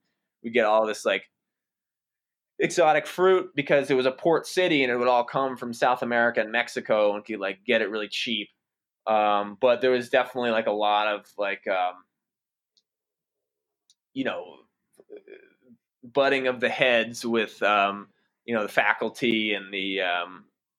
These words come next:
and the administration to the point where I was just, "Okay, like, I'm gonna keep my head down and just do this and,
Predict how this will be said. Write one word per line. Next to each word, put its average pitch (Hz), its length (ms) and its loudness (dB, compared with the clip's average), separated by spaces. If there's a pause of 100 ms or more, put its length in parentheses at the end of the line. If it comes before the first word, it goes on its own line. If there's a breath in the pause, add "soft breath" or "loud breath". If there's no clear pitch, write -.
(140)
and 101 140 -10
the 90 120 -12 (680)
administration 120 840 0
to 107 60 -2
the 107 40 -6
point 110 200 0
where 107 80 4
I 104 100 4
was 104 100 -4
just, 104 140 -6
"Okay, 104 320 2
like, 98 160 -4
I'm 110 60 -2
gonna 110 100 -4
keep 135 180 -10
my 110 100 0
head 117 200 2
down 107 260 2
and 101 100 -10
just 95 180 -18
do 113 180 0
this 110 280 -2
and, 98 200 -14